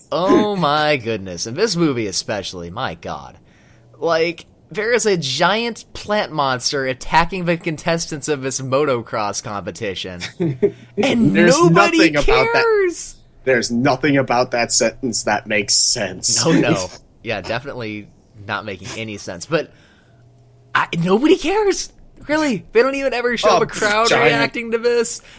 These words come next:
Speaker 1: The principals of the schools don't care. The contestants seem to just take it, you know, they, they take it pretty well that they're being attacked by giant plant monsters trying to eat them. We're like, "Oh, better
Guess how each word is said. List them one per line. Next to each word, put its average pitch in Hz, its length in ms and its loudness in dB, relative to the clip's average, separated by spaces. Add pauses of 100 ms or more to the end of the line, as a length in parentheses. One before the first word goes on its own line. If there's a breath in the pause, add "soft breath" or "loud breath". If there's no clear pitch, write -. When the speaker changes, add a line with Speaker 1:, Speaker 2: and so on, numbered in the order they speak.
Speaker 1:
The 208 100 0
principals 220 600 2
of 226 100 -2
the 220 120 4
schools 202 540 0
don't 208 360 -4
care. 196 420 -2
The 185 140 -6
contestants 180 760 -6
seem 185 160 -4
to 175 80 -2
just 165 300 -6
take 170 260 -6
it, 165 220 -4 (240)
you 175 120 -10
know, 147 280 -4
they, 156 140 -6
they 165 180 -10
take 160 260 -12
it 147 80 -14
pretty 131 240 -8
well 117 360 -2
that 117 140 -8
they're 120 140 -6
being 110 220 -8
attacked 110 400 -6
by 107 100 -6
giant 104 400 -8
plant 101 320 -8
monsters 107 480 -10
trying 110 240 -8
to 107 60 -8
eat 110 140 -6
them. 123 120 -10
We're 147 80 -6
like, 131 220 -4
"Oh, 147 280 -2
better 131 320 -4